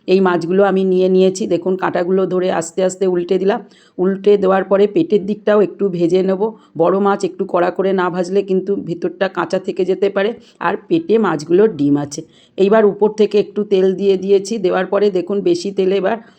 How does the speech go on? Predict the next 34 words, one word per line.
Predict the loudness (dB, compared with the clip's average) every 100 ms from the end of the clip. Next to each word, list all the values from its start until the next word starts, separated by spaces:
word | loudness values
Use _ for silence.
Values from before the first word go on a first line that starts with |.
| _ _ _
ছাঁকা | -6 -6 -2 -2 -2 -8 -20 _
করে | 0 2
ভেজে | 2 0 2 2
তুলে | 2 0 0
নেব। | -2
এইভাবে | -2 0 2 0
সমস্ত | 0 -4 -2 -2
মাছগুলো | -2 -4 -2 -2 0
ভেজে | -2 -2 0
নিলেই | 2 2 2 0 -10 _ -4
হলো। | -2 -2 -6 -12 -14 _ _ 0
কাঁটা | 0 2 0
কম | 0 0
হওয়ার | 2 0 0
জন্য | 0 0
মাঝে | 0 0 0
মাঝেই | 0 0 0
ট্যাংরা | 0 0 0
মাছ | -2 -2
কিছুদিন | -6 -4 -2 0
অন্তর | 2 2
আমাকে | 2 0 -2
রান্না | 0 0 -2
করতেই | -2 -4 0 2 2
হয় | 2
বন্ধুরা, | 2 2 2 0 -2 -18 -6
সেরকমই | 2 4 6 4 4
ভেজে | 2 4 4
এখন | 4 2 4
যাই | 4 2
হোক | 2
তুলে | 4 4
নিয়েছি | 6 4 2 0
মাছগুলো। | 0 0 2 2